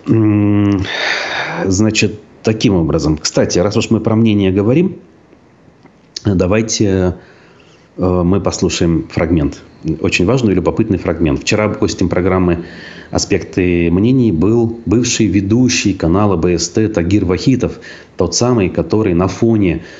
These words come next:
э, событий на Куштау в двадцатом году хлопнул дверью и покинул, э, должность самого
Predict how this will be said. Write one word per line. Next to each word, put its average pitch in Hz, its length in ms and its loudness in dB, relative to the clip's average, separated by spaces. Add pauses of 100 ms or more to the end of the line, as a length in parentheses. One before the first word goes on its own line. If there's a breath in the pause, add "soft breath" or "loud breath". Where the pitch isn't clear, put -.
(160 loud breath)
э, 87 100 2
событий 90 580 0
на 85 140 2
Куштау 82 400 0
в 76 60 0
двадцатом 80 500 0
году 80 340 2
хлопнул 95 500 0
дверью 92 440 2
и 110 160 0
покинул, 90 580 0 (400 loud breath)
э, 82 280 2
должность 90 540 -2 (520)
самого 82 560 0